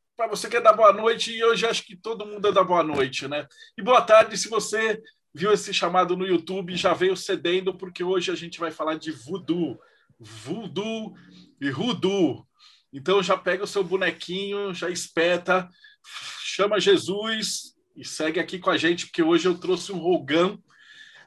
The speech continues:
assim, um cara que já manja muito, tem uma experiência absurda, e ele tá com um livro agora que depois a gente vai conversar, assim, bastante tempo, bastante calma. Meu irmãozão Sebastien Delacroix, como é que você tá?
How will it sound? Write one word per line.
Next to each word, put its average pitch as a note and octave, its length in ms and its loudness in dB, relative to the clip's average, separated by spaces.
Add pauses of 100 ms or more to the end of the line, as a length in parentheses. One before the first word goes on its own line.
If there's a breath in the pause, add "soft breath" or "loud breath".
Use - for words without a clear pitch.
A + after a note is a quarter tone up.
(120 loud breath)
assim, E3 280 -2
um G3 80 -6
cara G3 400 2
que F3 120 -14
já F#3 160 0
manja F#3+ 420 2
muito, G3 440 -2
tem F#3+ 140 -2
uma F#3+ 80 -6
experiência F#3 580 0
absurda, F#3+ 1000 -4 (380 loud breath)
e E3+ 80 6
ele F3+ 140 4
tá F#3+ 140 4
com G#3 180 -10
um G3 80 -4
livro F#3+ 340 -4
agora E3 380 0
que E3 160 -12 (200)
depois D#3 280 -4
a E3 60 -6
gente D#3+ 160 -12
vai D#3+ 100 -4
conversar, D#3 680 -4
assim, - 280 -18 (540 soft breath)
bastante F3 880 -2
tempo, D#3 240 -4
bastante E3+ 560 -6
calma. D#3 520 0 (360 soft breath)
Meu F#3 140 4
irmãozão F#3+ 580 0
Sebastien G3 880 -2
Delacroix, F3 800 -2
como F3 160 -10
é E3+ 40 -10
que - 80 -14
você F3+ 140 -6
tá? B2 400 -2